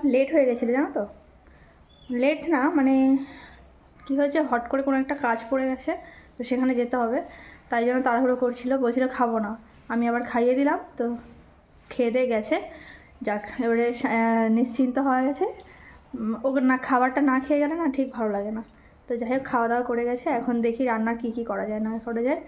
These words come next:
ওদিকে গরম জলটাও রেডি করে রেখেছি, কারণ আমি তো এখন বালতিতে জল নিয়ে যেতে পারি না, তো ও ভেতরে রেখে দিয়ে গেছে। জলটা ঠান্ডা করলে হবে না, আগে স্নানটা করে নিতে হবে। তার আগে দেখি বাজার কি নিয়ে এসছে। একে বাজারে পাঠিয়ে একটা দিন শান্তি নেই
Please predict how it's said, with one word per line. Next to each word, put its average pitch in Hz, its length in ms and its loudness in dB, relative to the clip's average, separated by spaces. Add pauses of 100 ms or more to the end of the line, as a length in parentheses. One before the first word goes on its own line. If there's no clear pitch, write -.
(340)
ওদিকে 233 380 2
গরম 233 360 2
জলটাও 240 320 2
রেডি 226 240 2
করে 240 340 2
রেখেছি, 226 260 -2
কারণ 233 300 0 (320)
আমি 233 240 0
তো 247 80 0
এখন 247 280 0
বালতিতে 226 460 0
জল 233 260 2 (240)
নিয়ে 233 240 0
যেতে 240 180 0
পারি 233 240 -2
না, 247 120 0 (460)
তো 233 240 2
ও 233 260 2
ভেতরে 226 360 0
রেখে 233 240 0
দিয়ে 247 160 2
গেছে। 294 400 -2 (260)
জলটা 226 260 0
ঠান্ডা 226 320 0
করলে 240 220 0
হবে 233 220 -2
না, 254 100 0
আগে 233 180 -2
স্নানটা 226 360 0
করে 226 160 -2
নিতে 214 200 -4
হবে। 208 200 -8 (380)
তার 233 160 0
আগে 240 180 2
দেখি 254 180 0
বাজার 226 360 0
কি 226 160 -4
নিয়ে 208 160 -4
এসছে। 226 460 -6
একে 294 220 0
বাজারে 254 440 2
পাঠিয়ে 254 480 0
একটা 254 500 -2
দিন 262 220 2
শান্তি 226 440 -4
নেই 208 140 -8